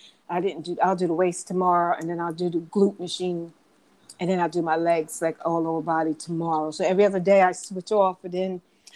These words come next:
um, I do, like, fifteen minutes of cardio when I first get there as a warm up and stretch and everything, and then that's what I've been doing. And then we used the pool yesterday too.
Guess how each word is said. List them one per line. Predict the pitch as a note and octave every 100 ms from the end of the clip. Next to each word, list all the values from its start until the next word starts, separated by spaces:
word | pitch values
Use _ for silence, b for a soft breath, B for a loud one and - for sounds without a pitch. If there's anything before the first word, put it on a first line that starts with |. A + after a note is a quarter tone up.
| b b F#3+
um, | F#3
I | F#3
do, | F#3+
like, | F#3 -
fifteen | G3 A3 G3
minutes | F#3+ F3+ -
of |
cardio | - G#3 G3 F3+ F3
when | F3
I | F3
first | G#3 F#3+ -
get | G3 G3+
there | F#3+
as | E3+ F3
a |
warm | F3 G3 F#3+ F#3
up | F3+ F3
and | E3 D#3+
stretch | - G3 F#3+ F#3 -
and | D3+
everything, | E3 F3 - F3 E3
and | D#3
then | E3+ E3 - _ _ B B B - -
that's | G3
what | A#3+
I've | B3
been | C#4+
doing. | C#4 D4+ F4+ D#4 D4 D#4 D#4+ D#4+ -
And | G3
then | G#3+
we | A#3
used | A#3 A#3 -
the |
pool | - C#4+ D4 A#3+ A3 -
yesterday | G#3 F#3+ G#3+ G3+ G3
too. | G3 C4 A3+ G3+ G#3+